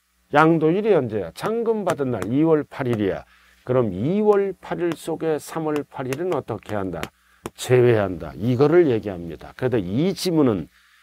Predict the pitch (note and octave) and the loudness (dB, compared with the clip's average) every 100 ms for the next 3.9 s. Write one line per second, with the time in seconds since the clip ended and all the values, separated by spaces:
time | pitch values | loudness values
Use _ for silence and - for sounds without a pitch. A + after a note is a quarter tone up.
0 | _ _ E2+ - A2 D3 G#3 A3 G#3+ G3+ | _ _ -10 -6 0 2 4 6 6 6
1 | - _ - F3 F#3 F3 _ - F3 E3+ | 2 _ -6 0 0 -2 _ -6 0 2
2 | D#3+ D#3+ D#3 D#3 D3 D3+ D3 C3 B2+ C3+ | 2 0 2 2 4 4 4 2 4 4
3 | B2 A#2+ A#2 A2 G#2+ G2 G#2 F#3+ | 4 2 0 0 -2 0 2 2